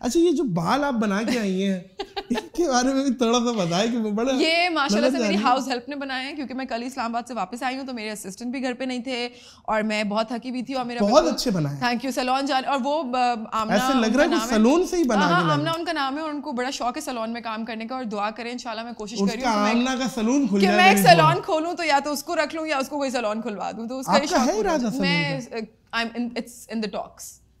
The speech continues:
Speaker 2: So,
Speaker 1: हाँ।
Speaker 2: इंशाल्लाह, इंशाल्लाह, let's see।
Speaker 1: क्या बात है यार, ये बहुत चलता है। ये
Speaker 2: हाँ।
Speaker 1: सारे कदीमा का महकमे का काम,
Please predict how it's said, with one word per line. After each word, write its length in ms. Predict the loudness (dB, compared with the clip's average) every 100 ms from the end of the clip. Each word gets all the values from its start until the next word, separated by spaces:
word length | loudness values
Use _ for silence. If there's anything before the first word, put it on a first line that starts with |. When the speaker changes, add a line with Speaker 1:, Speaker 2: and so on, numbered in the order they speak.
| _ _
Speaker 2:
So, 160 | -14 -10
Speaker 1:
हाँ। 120 | -6
Speaker 2:
इंशाल्लाह, 580 | -4 -4 -6 -10 -12 -14
इंशाल्लाह, 460 | -14 -16 -18 -18
let's 160 | -18 -20
see। 100 | -12
Speaker 1:
क्या 160 | -8 -4
बात 300 | -2 -2 0
है 60 |
यार, 140 | 0 2
ये 240 | 2 2
बहुत 440 | 0 0 0 0
चलता 300 | -2 -2 -2
है। 380 | -4 -4 -6 -12 _ -20 -14 -2
ये 100 | 0
Speaker 2:
हाँ। 80 | 0
Speaker 1:
सारे 340 | 2 2 2
कदीमा 380 | 2 2 4 2
का 140 | 2
महकमे 500 | 2 2 2 0 -2
का 120 | -2
काम, 360 | -2 0 0 -2